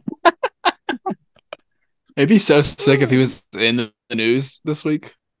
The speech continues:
Speaker 2: Oh,
Speaker 1: Um,
Speaker 2: unfortunate.
Speaker 1: he's O J
Speaker 2: Hmm.
Speaker 1: Simpson, so he's always kinda lingering back there, you know?
Speaker 2: It's true. They, and, you know, he doesn't like to go out in public because he could be sitting right next to the killer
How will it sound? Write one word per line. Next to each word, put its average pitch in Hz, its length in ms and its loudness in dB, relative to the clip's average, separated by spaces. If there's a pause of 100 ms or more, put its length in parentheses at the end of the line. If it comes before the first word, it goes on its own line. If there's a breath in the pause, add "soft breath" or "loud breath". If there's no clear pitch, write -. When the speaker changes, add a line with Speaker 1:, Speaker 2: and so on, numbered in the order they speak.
(160)
Speaker 2:
Oh, 113 200 -6 (100)
Speaker 1:
Um, 113 580 -10
Speaker 2:
unfortunate. - 580 -12
Speaker 1:
he's 165 240 4
O 180 100 6
J 143 120 6
Speaker 2:
Hmm. 131 60 0
Speaker 1:
Simpson, 117 260 2
so 127 100 2
he's 127 100 4
always 156 160 4
kinda 147 160 0
lingering 120 460 0
back 127 220 -4
there, 135 200 0
you 139 80 -2
know? 156 140 -4 (320)
Speaker 2:
It's - 120 -10
true. 117 400 -2 (380 loud breath)
They, 151 140 4
and, 147 340 2
you 147 120 4
know, 127 120 4
he 151 120 6
doesn't 180 240 4
like 135 120 2
to 131 80 -10
go 131 160 4
out 123 80 4
in 117 40 -8
public 160 460 -2
because 123 480 -6 (240)
he 135 140 -4
could 117 160 -6
be 120 120 -2
sitting 113 240 -6
right 117 140 -4
next 113 220 -8
to 120 60 -8
the 131 80 -10
killer 113 360 -8